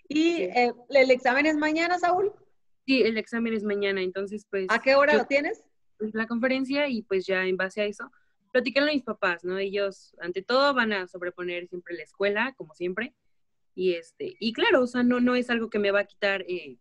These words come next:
Speaker 2: eh, tanto tiempo que, que yo me siento capaz de poder estar estudiando y estar, este, en, en, en este negocio. Y, pues, es algo que yo podría hacer sin problema, claro.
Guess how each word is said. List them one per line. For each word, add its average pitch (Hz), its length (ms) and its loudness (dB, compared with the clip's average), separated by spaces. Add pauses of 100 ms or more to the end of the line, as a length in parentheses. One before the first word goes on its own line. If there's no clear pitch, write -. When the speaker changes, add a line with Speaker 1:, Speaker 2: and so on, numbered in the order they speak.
(120)
Speaker 2:
eh, 127 280 -14
tanto 190 300 -6
tiempo 220 540 -4
que, 180 320 -4
que 190 120 -2
yo 214 140 0
me 233 120 0
siento 226 240 -6
capaz 208 360 0
de 202 80 -10
poder 185 340 -2 (460)
estar 214 220 4
estudiando 240 580 -6
y 226 140 -4
estar, 180 380 -8
este, 143 540 -14
en, 147 380 -12
en, 156 320 -16
en 165 160 -8
este 175 220 -8
negocio. 220 500 -4 (560)
Y, 214 140 -2
pues, 220 340 2
es 208 80 -14
algo 220 240 0
que 214 140 -2
yo 202 220 4
podría 190 340 2
hacer 185 160 -10
sin 202 180 -8
problema, 294 340 0
claro. 220 260 -6